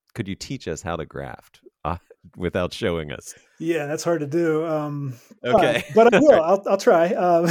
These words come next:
Speaker 2: <laughs> yeah, for sure. It's, um, yeah, well, well, grafting is like, it's one of those things that is much easier than it, than it seems, because here's an example I often use. Like, if, if a windstorm breaks a branch,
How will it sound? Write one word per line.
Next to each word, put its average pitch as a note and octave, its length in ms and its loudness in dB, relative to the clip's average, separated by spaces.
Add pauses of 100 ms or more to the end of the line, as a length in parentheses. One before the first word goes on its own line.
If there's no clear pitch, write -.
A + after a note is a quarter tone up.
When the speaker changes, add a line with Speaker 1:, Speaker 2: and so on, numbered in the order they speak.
(120)
Speaker 2:
<laughs> - 80 -2
yeah, E3 300 4
for F3+ 160 -6
sure. G#3 260 4
It's, E3+ 220 -2
um, D#3 440 0 (600)
yeah, G#3 80 6
well, G#3+ 320 4
well, G3+ 180 4
grafting B3+ 460 2
is G3+ 180 2
like, D#3+ 460 0 (120)
it's F3+ 140 -6
one G3 80 2
of G3 60 2
those F3 180 2
things E3 240 -6
that C#3+ 260 -6 (420)
is E3+ 120 -4
much E3 220 -4
easier D3+ 260 -2
than C3+ 140 -6
it, B2+ 160 -10 (380)
than C3+ 120 -8
it A#2+ 80 -12
seems, B2+ 500 -10
because C#3+ 560 -6 (400)
here's F3 260 -2
an F3 80 -2
example D3 420 -6
I C3 100 -6
often C3+ 300 -8
use. C3 320 -8
Like, B2+ 280 -12 (340)
if, - 460 -4 (320)
if E3+ 160 -4
a E3 60 2
windstorm E3 1000 -2 (400)
breaks D#3 480 -4
a D#3 60 -4
branch, C3+ 720 -10